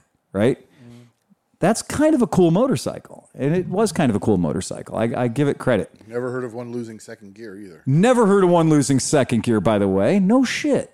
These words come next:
Speaker 1: Yeah, you're right. So kind of a cool bike. Um,
Speaker 2: I've heard of people putting different front ends so you can get tires.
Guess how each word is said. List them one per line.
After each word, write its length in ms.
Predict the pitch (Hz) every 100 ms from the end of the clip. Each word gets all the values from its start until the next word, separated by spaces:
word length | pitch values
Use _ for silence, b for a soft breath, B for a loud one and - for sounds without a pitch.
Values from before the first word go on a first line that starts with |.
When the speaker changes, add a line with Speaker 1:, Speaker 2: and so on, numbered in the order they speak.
| -
Speaker 1:
Yeah, 440 | 170 208 101 85 113
you're 120 | 151
right. 380 | 226 269 107 - _ b b
So 220 | - 185
kind 220 | - 262
of 60 | 294
a 60 | 202
cool 180 | 208
bike. 300 | 120 - - -
Um, 80 | 123 127 127 127
Speaker 2:
I've 40 | 127
heard 140 | 220
of 80 | 185
people 240 | 170 156 135
putting 320 | 170 156 131
different 340 | 147 160 139
front 180 | 147 135
ends 280 | 147 147 -
so 60 |
you 60 | 131
can 140 | 139
get 200 | 135 131
tires. 440 | - 143 131 123